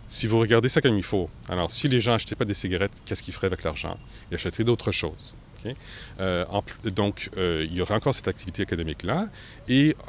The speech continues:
euh, en plus de ça, si vous regardez un peu comment c'est structuré l'industrie du, euh, du tabac, euh, alors c'est, euh, des entreprises mondialisées. Les actionnaires se retrouvent en Occident, hein, aux États-Unis, au Royaume-Uni, au Japon. Euh, et,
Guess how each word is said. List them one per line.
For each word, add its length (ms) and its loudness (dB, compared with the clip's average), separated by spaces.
euh, 260 6
en 80 4
plus 260 4
de 100 4
ça, 300 2
si 180 0
vous 160 -2
regardez 400 0
un 60 0
peu 480 0
comment 160 2
c'est 100 -2
structuré 440 -4
l'industrie 280 -2
du, 80 -10
euh, 300 0
du 120 -8
tabac, 460 0
euh, 320 0
alors 260 -2
c'est, 520 0
euh, 420 -4
des 160 -4
entreprises 380 -6
mondialisées. 600 -4
Les 120 -2
actionnaires 580 0
se 160 -2
retrouvent 420 -4
en 60 -2
Occident, 500 -4
hein, 180 -4
aux 80 -6
États-Unis, 680 -2
au 60 -2
Royaume-Uni, 520 -4
au 80 -2
Japon. 380 -2
Euh, 400 4
et, 420 2